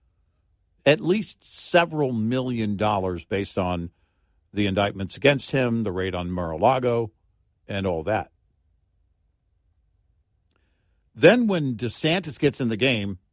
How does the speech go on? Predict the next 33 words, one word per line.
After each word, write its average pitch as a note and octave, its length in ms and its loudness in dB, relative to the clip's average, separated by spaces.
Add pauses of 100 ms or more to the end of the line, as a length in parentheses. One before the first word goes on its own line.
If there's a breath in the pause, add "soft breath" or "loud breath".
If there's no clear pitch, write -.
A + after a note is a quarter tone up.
(1300)
he's G3 280 0
got C#3+ 220 4
some B2 200 -2
donors A2+ 400 2
that G#2 180 2
were, F#2 560 -2 (240)
uh, G#2 240 -4
waiting C3+ 380 2
in A2 80 -4
the G#2+ 60 -4
wings G#2+ 380 -2
to, F#2 300 -2 (800)
to - 100 -8
give G#2 220 4
him C3+ 220 2
some G2+ 180 -4
of F#2 60 -8
the F2 80 -10
funds. - 580 0 (1200)
But C#3+ 140 6
I G#3 200 4
really A#3 400 -2 (100)
honestly D#3 520 0
don't D3 460 2
know B2+ 200 0
where A2 340 0
it F#2 80 -6
goes, A2+ 240 0
because A2 280 -6 (240)
from C3+ 220 4
this G3+ 200 0
point C#3 400 0
on, G#2+ 340 -2